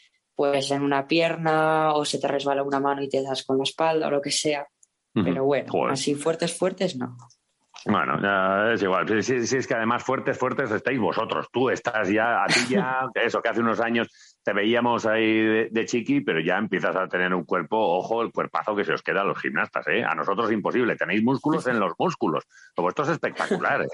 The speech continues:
Speaker 1: Bueno, pues sí, al final con todo lo que se entrena y toda la preparación física, algo se tendrá que notar.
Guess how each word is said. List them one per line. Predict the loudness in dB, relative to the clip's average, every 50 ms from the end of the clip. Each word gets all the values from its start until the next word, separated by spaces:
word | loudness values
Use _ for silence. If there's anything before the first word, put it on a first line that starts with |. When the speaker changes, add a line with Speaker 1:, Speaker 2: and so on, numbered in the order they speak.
| -10 -18 -20 _ _ _ _ _ _ _ _ -4
Speaker 1:
Bueno, | 0 0 2 2 2 0 -2 -2 -6 -4
pues | -4 -2 0 0
sí, | 0 2
al | 2 2 0
final | 0 0 0 0 0
con | 0 -2 -4 -2 -6 -6 -2
todo | 0 0 2
lo | 2 2
que | 0 -2
se | -2 -2 -4
entrena | -4 -2 0 0 0 0 0 -2 -2 -2
y | -2
toda | -2 0 0 0
la | 0 0
preparación | -2 -4 -2 0 -2 -2 -2 -4 -16 -20 -8
física, | -6 -4 -2 0 -2 0 0 2 2 2 0 -2 -6 _ _ _ _ _ _ _ -2
algo | -2 0 0 0 0
se | 0 0 0
tendrá | 0 -2 -2 -2 -4 -2
que | 0 0 0
notar. | 0 -2 -2 -2 -4